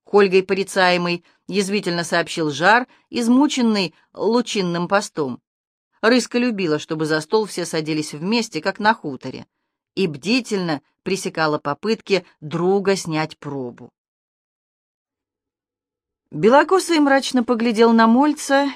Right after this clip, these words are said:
и взял ближайший пирожок. Девушка расторопно наполнила кружки молоком, гордясь своей готовкой. А жадно жующие гости — лучшая похвала хозяйки.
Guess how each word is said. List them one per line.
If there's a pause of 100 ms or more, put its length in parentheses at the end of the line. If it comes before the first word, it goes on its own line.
(100)
и
взял
ближайший
пирожок. (880)
Девушка
расторопно
наполнила
кружки
молоком, (400)
гордясь
своей
готовкой. (680)
А
жадно
жующие
гости —
лучшая
похвала
хозяйки.